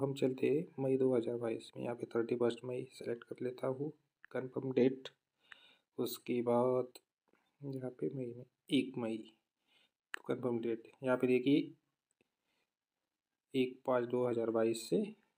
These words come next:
तीस पाँच दो हज़ार बाईस, मई दो हज़ार बाईस। तो फिर से हम apply filter देते हैं। यहाँ पे मई में हमें profit हुआ था पाँच लाख सत्रह हज़ार चौदह रुपये का। मेरी आवाज़ भी थोड़ी सी बढ़ गई ना, तो profit होने के बाद ऐसा ही होता है।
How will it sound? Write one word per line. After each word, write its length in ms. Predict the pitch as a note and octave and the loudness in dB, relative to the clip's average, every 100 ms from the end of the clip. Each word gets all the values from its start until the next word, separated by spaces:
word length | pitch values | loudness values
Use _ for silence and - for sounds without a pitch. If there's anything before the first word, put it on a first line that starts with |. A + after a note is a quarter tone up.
| _ - | _ -6
तीस 160 | A#2+ - | -4 0
पाँच 160 | A#2+ A#2 | 0 2
दो 140 | A#2 | 0
हज़ार 180 | A2 A2 | 0 -4
बाईस, 280 | A2 A#2+ - | -6 -10 -8
मई 220 | B2 B2+ A#2+ | -4 0 2
दो 120 | B2 | 0
हज़ार 240 | A#2+ A#2 A#2+ | 0 -4 -6
बाईस। 360 | - C3+ - _ _ _ _ _ _ _ _ _ _ _ _ _ _ _ _ _ _ _ | -10 -16 -18 _ _ _ _ _ _ _ _ _ _ _ _ _ _ _ _ _ _ _
तो 140 | C#3+ | -4
फिर 200 | C3+ C#3 C#3 | 0 0 2
से 140 | C3+ | 2
हम 220 | C#3 D#3+ C#3 | 0 0 -2
apply 280 | - C3 C3 | 2 4 4
filter 380 | - A#2+ A#2+ B2 | 4 2 2 2
देते 320 | B2 A#2+ B2+ | 0 -2 -6
हैं। 140 | C#3 - _ _ _ _ _ _ _ _ _ | -10 -12 _ _ _ _ _ _ _ _ _
यहाँ 140 | C3+ C3+ | 0 4
पे 100 | C#3+ D#3+ - - | 6 4 2 -2
मई 180 | C#3 C#3+ | 4 6
में 140 | D#3 C#3+ | 6 6
हमें 200 | C3+ C3 | 4 4
profit 340 | B2 A#2+ B2 | 4 4 4
हुआ 160 | A#2 A2+ | 6 6
था 160 | C3+ C3+ - | 4 2 8
पाँच 300 | A#2+ B2 - | 8 8 4
लाख 300 | A2 A2 A2 - | 8 8 8 0
सत्रह 420 | A#2 - A#2 G#2+ | -2 2 0 0
हज़ार 260 | G#2+ G#2+ G#2+ | -2 -2 -4
चौदह 300 | - G#2 G2+ | -4 -2 -2
रुपये 300 | G2 - G#2 | -4 -6 -10
का। 200 | G#2+ - - _ - | -10 -12 -16 _ -6
मेरी 160 | A2+ | -2
आवाज़ 220 | A2+ A#2 A#2 | 2 4 4
भी 80 | A#2 | 2
थोड़ी 200 | G#2+ G#2+ | 0 -4
सी 120 | - | -4
बढ़ 140 | G#2+ | 0
गई 140 | A2+ A#2 | 0 -2
ना, 120 | C#3 | -6
तो 260 | - _ - | -14 _ -6
profit 280 | A2+ A2+ A2+ | -4 -2 -2
होने 200 | A2 A2 | 0 -2
के 60 | |
बाद 180 | A2 A2 | -2 -2
ऐसा 180 | G#2+ G#2+ | -2 -4
ही 60 | A2 | -8
होता 280 | G#2+ G#2+ | -8 -10
है। 80 | _ | _